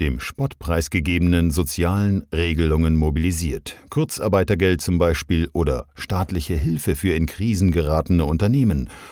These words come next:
Hunderte von Millionen, Milliarden für Adidas, Lufthansa, Puma, Sixt,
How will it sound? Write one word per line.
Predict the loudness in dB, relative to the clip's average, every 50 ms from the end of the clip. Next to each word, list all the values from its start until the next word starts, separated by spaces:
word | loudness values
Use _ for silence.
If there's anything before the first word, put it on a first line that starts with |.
| -12 0
Hunderte | 4 6 6 6 6 4 2 2 2 2
von | 4 4 4 6
Millionen, | 4 4 4 4 4 4 4 4 4 4 4 2 0 -2 -2
Milliarden | 0 2 2 2 2 2 0 0 0 0 0 2 2 2 2
für | 2 0 0 0 2
Adidas, | 2 2 2 2 4 4 4 4 2 0 -4 -6 -2
Lufthansa, | -2 0 0 -2 -2 0 0 2 4 4 2
Puma, | 2 0 0 2 2 2 2 2 0
Sixt, | -2 -2 -4 -4 -4 -8 -12 -16